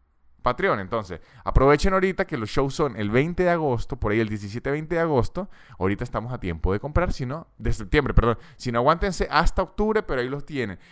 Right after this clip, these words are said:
Y si se meten, pueden ver todos los otros shows y los videos que yo ya tengo muchísimo tiempo ahí abajo. Le dan scro-, cuando estén, mire, hagan este sis-, eh, tema.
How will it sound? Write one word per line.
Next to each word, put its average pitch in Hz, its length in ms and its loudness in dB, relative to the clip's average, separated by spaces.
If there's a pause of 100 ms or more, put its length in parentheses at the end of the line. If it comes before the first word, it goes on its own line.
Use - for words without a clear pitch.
Y 151 60 -4
si 160 80 0
se 151 140 0
meten, 208 300 0
pueden 190 280 -4
ver 196 160 -2
todos 214 300 2
los 190 120 2
otros 180 240 -2
shows 208 180 2
y - 20 -4
los 196 120 2
videos 160 300 2
que 165 100 -2
yo 143 60 0
ya 147 80 2
tengo 170 240 -4
muchísimo 151 500 -8
tiempo 135 240 -2
ahí 156 60 0
abajo. 180 320 2 (300)
Le 127 100 -4
dan 139 220 -2
scro-, - 180 -10
cuando 170 200 -4
estén, 262 280 -6
mire, 247 280 0 (320)
hagan 202 260 2
este 190 180 -2
sis-, - 340 -12 (100)
eh, 113 180 -8
tema. 76 360 -6